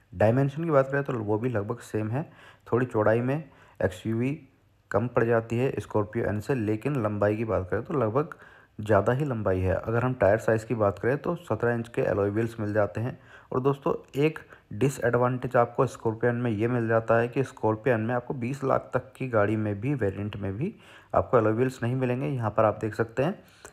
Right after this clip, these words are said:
यहाँ पर आपको अलॉय व्हील्स मिल जाते हैं। रियर सीट में आप देख सकते हैं कम्फर्ट काफ़ी शानदार दिया गया है, सेफ्टी का पूरा ख्याल है। फ़ाइव स्टार रेटिंग के साथ ये गाड़ी आती है।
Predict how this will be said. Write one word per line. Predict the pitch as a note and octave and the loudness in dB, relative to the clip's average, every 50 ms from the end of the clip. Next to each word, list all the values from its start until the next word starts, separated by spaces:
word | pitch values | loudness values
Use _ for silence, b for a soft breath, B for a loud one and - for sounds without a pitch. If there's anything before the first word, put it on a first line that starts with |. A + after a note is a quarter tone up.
| B B B B - | B B B B -2
यहाँ | G#2 G2+ | -2 -2
पर | G2 - G2+ | 0 2 0
आपको | F#2+ - - - | 0 0 2 2
अलॉय | C3 A2+ G#2+ G#2 | 2 2 2 2
व्हील्स | G2 A2 A2 A2 - | 0 -2 -4 -2 -2
मिल | A#2 A2 G#2+ | -2 2 4
जाते | A2 G#2+ G2+ - A#2 | 4 2 2 2 -2
हैं। | B2 C3+ B2+ G#2 | 0 0 0 -2
रियर | G2+ G2+ G#2+ A2+ A2+ | 0 0 0 0 0
सीट | A2+ - - A2 G#2+ A2 - | 0 -4 -4 -4 -4 -2 0
में | A#2 A2+ | 2 2
आप | A2 G#2+ | 2 2
देख | G#2+ A2 G#2+ - | 0 -6 -6 -6
सकते | - G#2 G#2 - A#2+ | -8 -10 -6 -8 -6
हैं | - | -2
कम्फर्ट | - G#2 G2 - A2+ A2 - | -2 -2 0 0 0 0 2
काफ़ी | - G2+ G2+ A2 A2 | 2 0 0 0 -4
शानदार | - - G2+ F#2+ F#2+ G2+ G#2+ G#2+ | -2 -2 -2 0 0 0 0 0
दिया | G#2+ A2 G#2+ A2 | 0 0 -2 -2
गया | G#2+ G#2+ A2+ | 0 0 0
है, | A2+ C3 | 0 0
सेफ्टी | B2+ - - - A2 G#2+ A2 - - B2+ | -2 -6 -8 -2 -2 -2 0 0 -4 -4
का | - - - | -2 -4 -2
पूरा | - B2 B2+ B2+ | 0 2 4 4
ख्याल | B2 - - A#2+ A#2 B2+ | 4 4 0 0 0 0
है। | E3 - B B B B B B B B - | -2 -8 B B B B B B B B 4
फ़ाइव | A#2 A#2 A#2+ | 6 6 6
स्टार | A#2 - - B2+ B2 B2 B2 | 4 4 4 6 6 6 4
रेटिंग | B2 A2+ G#2+ G2+ A2 A2 A#2 | 2 2 2 2 0 -4 -2
के | A2+ B2 | -2 -2
साथ | A2 A2+ G#2+ G#2+ A2+ | 2 2 0 2 0
ये | G#2+ | 0
गाड़ी | G#2 G2+ G2 G2 G#2 | 0 2 2 2 2
आती | G2+ G2 - - A2 | 0 -2 -2 -4 -6
है। | G#2+ C#3+ | -4 -6